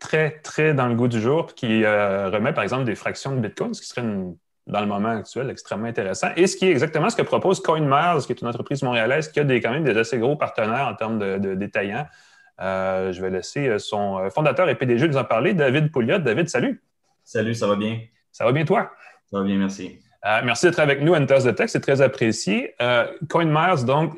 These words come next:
Speaker 1: son nom le dit un peu, c'est comme un peu un Air Miles du Bitcoin. Est-ce que c'est exactement ça ? Qu'est-ce que vous faites exactement ?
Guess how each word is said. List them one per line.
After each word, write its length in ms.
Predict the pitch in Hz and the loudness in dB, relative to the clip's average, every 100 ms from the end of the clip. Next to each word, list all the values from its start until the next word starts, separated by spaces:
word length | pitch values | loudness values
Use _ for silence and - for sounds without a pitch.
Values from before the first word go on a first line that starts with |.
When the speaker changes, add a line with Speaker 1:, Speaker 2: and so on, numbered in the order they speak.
| - - | -12 -6
Speaker 1:
son 200 | 135 117 | 0 2
nom 120 | 165 | 2
le 80 | 135 | 2
dit 200 | 127 147 | 2 2
un 120 | 113 | 0
peu, 160 | 180 | 0
c'est 80 | 190 | 0
comme 140 | 165 139 | 2 0
un 60 | |
peu 140 | 117 147 | 2 0
un 60 | - | 2
Air 200 | 139 135 | 2 2
Miles 320 | 151 156 117 | 2 2 0
du 100 | 117 | 0
Bitcoin. 500 | 135 - 185 214 208 | -2 2 2 2 0
Est-ce 120 | 123 | -2
que 80 | 165 | 0
c'est 120 | 143 | 0
exactement 360 | 131 151 147 139 | 0 0 0 -2
ça ? 100 | 131 | -2
Qu'est-ce 180 | 208 220 | -2 -2
que 60 | - | 0
vous 100 | 117 | -2
faites 220 | - 165 | -2 -4
exactement ? 420 | 101 95 101 117 | -4 -4 -8 -14